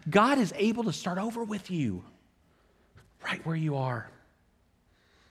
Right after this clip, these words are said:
Jacob is a scheming mess out of a dysfunctional family.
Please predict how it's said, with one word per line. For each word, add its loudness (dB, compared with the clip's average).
Jacob 4
is 0
a 2
scheming 2
mess 2
out 4
of -2
a 2
dysfunctional -2
family. -8